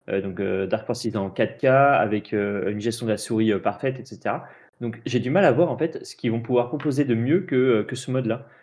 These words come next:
euh, qui était déjà, euh, à mon avis, euh, très, très bien.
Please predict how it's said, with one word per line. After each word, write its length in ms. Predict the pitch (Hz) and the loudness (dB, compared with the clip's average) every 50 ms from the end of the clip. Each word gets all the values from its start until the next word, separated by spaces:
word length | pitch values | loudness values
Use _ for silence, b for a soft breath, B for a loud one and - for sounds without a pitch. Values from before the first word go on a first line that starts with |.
| B _ _ - | B _ _ -4
euh, 140 | 107 101 98 | -2 -2 -2
qui 160 | 98 - 113 | 0 2 0
était 180 | 101 - 120 107 | 2 4 2 2
déjà, 340 | 107 101 104 135 151 143 | 2 2 2 2 2 2
euh, 440 | 113 104 101 98 98 98 98 98 95 | 0 0 0 -2 -2 -2 -4 -4 -4
à 40 | 98 | -4
mon 100 | 101 104 | -4 -4
avis, 240 | 101 107 127 160 143 | -4 -4 -2 -2 -2
euh, 120 | 107 127 | -2 -4
très, 200 | - - - - | -6 -8 -10 -10
très 160 | - - 123 | -8 -8 -8
bien. 160 | 104 104 107 | -8 -8 -10